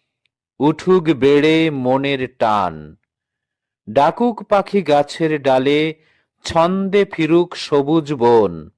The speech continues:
আগুন ঝরা প্রখর তাপেও শান্ত থাকুক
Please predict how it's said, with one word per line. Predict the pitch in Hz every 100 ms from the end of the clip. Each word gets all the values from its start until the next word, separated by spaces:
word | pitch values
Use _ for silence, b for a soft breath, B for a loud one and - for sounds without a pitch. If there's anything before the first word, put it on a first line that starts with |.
| _ _ _ _ _ _ _ -
আগুন | 131 135 143 160 165 156
ঝরা | - 139 135 135
প্রখর | 131 127 123 - 127 123
তাপেও | - 117 110 123 123 131 131 131 _ _ _ _ _ _ -
শান্ত | - - 147 170 175 175 175
থাকুক | - 139 - 143